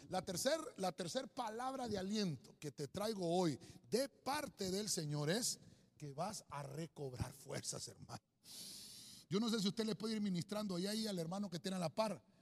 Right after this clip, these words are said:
Recobrar fuerza, recobra fuerzas, hermano, porque si no recobras fuerzas no vas a poder, hermano, caminar todavía, seguir adelante. Recobrar fuerzas, viene ese Dios,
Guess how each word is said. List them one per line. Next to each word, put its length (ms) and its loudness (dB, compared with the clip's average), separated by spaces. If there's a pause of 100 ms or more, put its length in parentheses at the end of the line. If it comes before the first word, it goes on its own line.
(160)
Recobrar 720 0
fuerza, 580 -2
recobra 680 -4
fuerzas, 680 -8 (580)
hermano, 560 2 (720)
porque 480 2 (300)
si 200 2
no 140 4
recobras 520 0
fuerzas 420 -2
no 140 0
vas 180 -2
a 40 -2
poder, 400 -2 (460)
hermano, 440 -4
caminar 520 -4
todavía, 500 -2
seguir 280 0
adelante. 560 2 (880)
Recobrar 500 4
fuerzas, 460 0
viene 180 -2
ese 140 2
Dios, 260 0